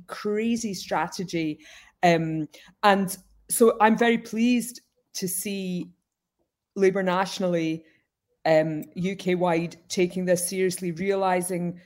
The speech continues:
the potential that this unlocks for them. It seems to me these are much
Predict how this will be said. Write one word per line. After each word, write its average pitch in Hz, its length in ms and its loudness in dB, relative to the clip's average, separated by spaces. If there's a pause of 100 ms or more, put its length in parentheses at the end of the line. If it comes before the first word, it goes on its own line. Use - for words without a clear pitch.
(180)
the 175 80 -2
potential 175 920 -2 (260)
that 170 160 -2
this 185 220 4
unlocks 190 540 0
for 226 160 -6
them. 160 340 0 (380)
It 214 160 2
seems 285 380 2
to 202 100 0
me 233 460 2 (100)
these 233 340 0
are 208 140 4
much 202 480 -2